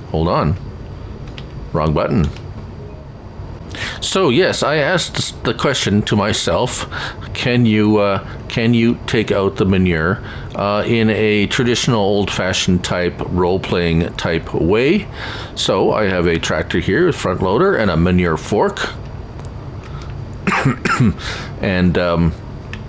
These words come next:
can we just go ahead and unload, uh, like so with a manure fork? And the answer is yes, indeed you can.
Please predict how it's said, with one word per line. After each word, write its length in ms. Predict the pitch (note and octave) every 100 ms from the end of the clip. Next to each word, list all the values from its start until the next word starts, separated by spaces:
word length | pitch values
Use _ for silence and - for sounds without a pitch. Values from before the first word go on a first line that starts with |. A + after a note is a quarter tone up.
| - - - - - -
can 160 | F2+
we 80 | F#2+
just 300 | F#2 G2+ -
go 160 | A2 G2+
ahead 400 | G2 G2+ G2 -
and 180 | G#2 F#2
unload, 800 | G2 G2 G2 G2 G2 F2 -
uh, 260 | - F#2 F2
like 300 | F2 F#2 F2+
so 340 | - A3 A3
with 320 | G2 F#2 F2+ G#2+
a 60 |
manure 320 | G#2 D#3+ G3+
fork? 420 | E3 - E2+ D2 - - - - - -
And 260 | D#3+ F#3 E3
the 140 | A#2
answer 340 | A#2+ - -
is 340 | A#2 A#2 B2+ B2
yes, 320 | A3 G#2+ -
indeed 380 | G2 F2 D#2+ D#2+
you 160 | F#2+
can. 560 | G#2 - D#3+ D3 F2 E2+